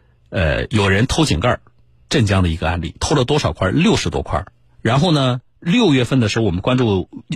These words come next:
再关注这个事儿，是因为人抓到了，并且法院判了。这个事儿大家记得吧？好，我今天为什么再提这事儿呢？六十多块儿已经让人很惊讶了吧？我再说一个事儿啊，一个案例，南京的，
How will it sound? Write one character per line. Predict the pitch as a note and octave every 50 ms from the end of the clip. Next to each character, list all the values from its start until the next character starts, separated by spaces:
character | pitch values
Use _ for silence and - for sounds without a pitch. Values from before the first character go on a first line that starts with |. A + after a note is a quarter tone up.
| - _
再 | - - E3+ C#3+
关 | A#2+ C#3+ C#3
注 | C3+ B2+ A2+
这 | - A#2+
个 | A#2 A2
事 | - B2
儿， | G#2+
是 | G#2 - A#2+
因 | A#2+ B2 B2
为 | A#2+ A2 G2+ F#2 - - - - -
人 | - G2 G2+ G#2+ C#3+
抓 | D#3+ - C#3 C#3 C#3
到 | C3+ A2+
了， | G2+ G2+
并 | - C3 A2+
且 | B2+ A#2
法 | - D#2+ D2
院 | F#2 G#2+ A2
判 | - - - A#2+
了。 | F#2+ - _ _ _ _ _ _ _ -
这 | - C#3+
个 | A2
事 | F#2+ - G2
儿 |
大 | F#2 E2 E2+
家 | F2 F2+
记 | - - D#2+
得 | - D#2
吧？ | C#2 - - _ _ _ _ - - _ _
好， | - - - F#2 - - - -
我 | - F2+ F2+
今 | G#2+ A2
天 | A2 A#2 A#2 A2
为 | C3+ C3+
什 | A#2 -
么 | F#2+ G#2
再 | - - A#2+ G2
提 | - - F3+
这 | F3+ G#2 -
事 | - A2
儿 | F#2 E2+
呢？ | D#2+ D#2+ F2+ - - - - - - - - _ _ -
六 | F3 G#3+ F#3
十 | - - C#3+
多 | C#3 D#3 D3
块 | - - C3
儿 | A2 F2 F2 - _ _
已 | - G#2+ F#2
经 | - C3+ C#3+
让 | C3+ B2+
人 | B2+
很 | A#2 G#2+ F2
惊 | E2 - A2+ A2+
讶 | A2+ G#2 F#2
了 | E2+
吧？ | D#2 E2 D#2+ D#2
我 | E2 E2+
再 | - A2 G2
说 | - - F2+
一 | E2 D#2+
个 | D#2+ D#2+
事 | - -
儿 | D2 - - - - - - - - - -
啊， | - - D2+ C#2+ - - - - - - -
一 | - G2
个 | G2 -
案 | F2+ F#2+ F2+ D#2+
例， | F2 E2+ C#2+ - - - - - - - - - - - - - - - - _ - - - - - -
南 | - - F#2+ G#2+
京 | G#2+ G#2+ G#2+ G#2+
的， | F#2+ D#2 -